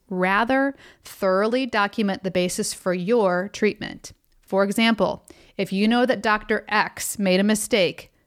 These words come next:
please don't put it in the patient's file. You can handle that issue separately with your administration, but it does not belong there. Don't backdate any entries in the medical record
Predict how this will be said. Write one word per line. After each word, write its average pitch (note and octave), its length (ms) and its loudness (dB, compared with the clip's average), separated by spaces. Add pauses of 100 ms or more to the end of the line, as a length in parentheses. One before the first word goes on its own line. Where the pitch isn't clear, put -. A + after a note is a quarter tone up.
(200)
please D4+ 320 2
don't G3 160 0
put F3+ 160 0
it F3 80 2
in F3+ 100 -4
the E3+ 60 -2
patient's F3 460 -2
file. E3+ 460 2 (280)
You A3+ 160 2
can B3+ 160 0
handle A3 340 2
that F#3+ 240 0
issue F#3 260 0
separately A#3+ 680 -2
with G3 200 -6
your F3+ 140 0
administration, F#3 880 -2
but F3+ 160 -2
it - 180 -10
does G3 260 0
not F#3+ 240 0
belong D#3+ 360 -2
there. C#3+ 300 -8 (920)
Don't A#3+ 380 0
backdate C4+ 640 0
any G#3+ 260 0
entries A3+ 460 0
in G3 80 0
the F#3 80 0
medical F#3+ 380 0
record C4 500 -2